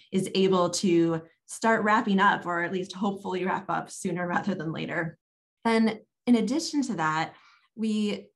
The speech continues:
we want people to be focusing on their preventive care. And so even if it's not resulting in,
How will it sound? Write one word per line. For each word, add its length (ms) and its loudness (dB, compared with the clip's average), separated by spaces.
we 140 -2
want 360 2
people 320 -6
to 60 -4
be 220 0
focusing 800 -4
on 280 -2
their 180 -2
preventive 540 -6
care. 480 -2
And 120 -2
so 280 -4
even 440 2
if 240 -4
it's 220 -8
not 180 0
resulting 760 -2
in, 520 -6